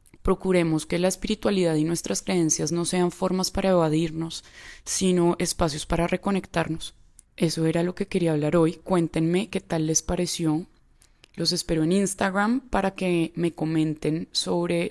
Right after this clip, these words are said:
este tema y, y sigamos hablando un poquito más de cómo la conciencia es una parte fundamental de nuestra evolución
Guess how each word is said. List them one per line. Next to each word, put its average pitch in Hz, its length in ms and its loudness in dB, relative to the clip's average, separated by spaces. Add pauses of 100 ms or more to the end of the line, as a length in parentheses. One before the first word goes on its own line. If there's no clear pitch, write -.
este 147 240 -4
tema 160 360 -2 (520)
y, 165 580 -2
y 175 120 -4
sigamos 156 440 -2
hablando 170 320 0
un 147 80 -4
poquito - 420 -6
más 165 380 -2
de 170 640 0 (320)
cómo 180 680 0 (240)
la 190 220 -2
conciencia 170 1120 -2 (1000)
es 190 480 0 (200)
una 196 220 2
parte 190 280 0
fundamental 175 880 0
de 165 100 0
nuestra 175 340 -4
evolución 165 680 -4